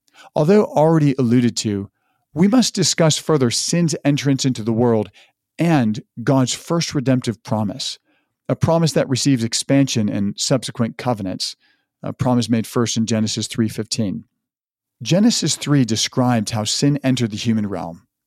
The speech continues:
It requires that we distinguish the world between pre-fall under Adam and post-fall redemptive promise in Christ. Humans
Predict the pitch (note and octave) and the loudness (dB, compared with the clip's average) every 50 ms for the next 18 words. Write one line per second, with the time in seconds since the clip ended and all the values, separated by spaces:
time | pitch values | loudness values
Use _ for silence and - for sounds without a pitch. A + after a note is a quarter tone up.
0 | _ - - - _ _ _ _ C#3 C3+ A#2 C3 A#2+ - - C3+ B2 - C#3+ D#3+ | _ -20 -20 -20 _ _ _ _ -2 -2 0 -2 -4 -2 0 0 2 4 4 2
1 | C#3+ A#2 B2+ - C3 B2 A2+ A#2 A2+ - - D3 D3 D3 C#3+ C3 - - B2+ A#2+ | 2 0 0 0 0 0 0 0 -2 -2 0 0 2 2 2 0 0 -2 0 2
2 | B2 B2 B2 G#2+ A2+ G#2+ - B2+ A#2 G#2+ G#2 - _ - - - E3 F3 D#3+ - | 2 2 2 0 -2 -4 0 0 0 0 0 -4 _ -4 0 0 0 0 -2 -2
3 | - D#3 D3 D3 C#3+ - C#3 C3+ D3 D3+ - A#2 A2 G2+ G2 G2 G#2 A2+ - _ | 0 0 2 2 0 0 0 0 0 0 -2 -2 -4 -4 -4 -4 -6 -6 -8 _
4 | _ _ _ _ - B2 A#2+ A#2 A#2+ A#2 - _ - - F3 F#3 G3 - - - | _ _ _ _ -2 0 0 2 0 0 -4 _ -2 0 2 2 2 0 0 -2
5 | - A#2+ G#2 F#2+ F#2+ G2 A2+ - _ - A#2+ A2+ G#2 C3+ C#3+ C#3+ - C#3+ B2+ - | -2 -2 -2 -2 -2 -4 -6 -8 _ -2 -2 0 2 2 0 0 0 -2 -4 -4
6 | - - C3 A#2+ A2+ A2+ A2 G#2+ - - B2 A2 G#2+ - - - A2 G2+ G#2 A#2+ | -4 -4 -2 0 0 0 -2 -2 -4 -6 -6 -6 -6 -6 -6 -6 -6 -6 -6 -8
7 | - - - - _ _ _ _ _ _ _ _ _ _ _ _ _ _ _ - | -10 -10 -12 -14 _ _ _ _ _ _ _ _ _ _ _ _ _ _ _ -6
8 | - F3+ F#3+ F3 C#3 A2+ G#2 A2+ C3 - | -2 0 2 4 4 2 2 0 -2 -4